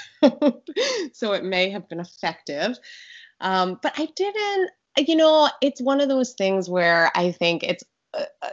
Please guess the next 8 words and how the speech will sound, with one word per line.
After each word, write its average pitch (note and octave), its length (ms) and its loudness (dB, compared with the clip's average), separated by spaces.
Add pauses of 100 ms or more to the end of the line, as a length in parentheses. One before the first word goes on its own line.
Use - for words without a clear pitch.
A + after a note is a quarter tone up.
(100)
the G3 240 0
philosophy G#3+ 760 2
is A3+ 140 0
great. D3+ 680 -4
I F3 120 0
don't F3 320 0
disagree E3+ 800 -2
with D#3+ 200 2